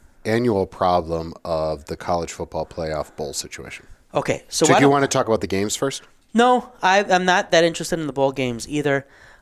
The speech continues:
Speaker 2: Um, I will say, uh, I personally,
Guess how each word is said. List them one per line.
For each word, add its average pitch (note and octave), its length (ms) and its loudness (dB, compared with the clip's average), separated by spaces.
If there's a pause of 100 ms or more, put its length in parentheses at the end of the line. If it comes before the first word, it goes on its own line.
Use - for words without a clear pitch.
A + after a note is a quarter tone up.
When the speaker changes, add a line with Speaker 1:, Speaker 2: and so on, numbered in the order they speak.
Speaker 2:
Um, C#3 240 0
I C#3+ 180 2
will D3 160 0
say, B2+ 580 2 (100)
uh, A2+ 340 -4
I B2 160 -2
personally, E3 680 -4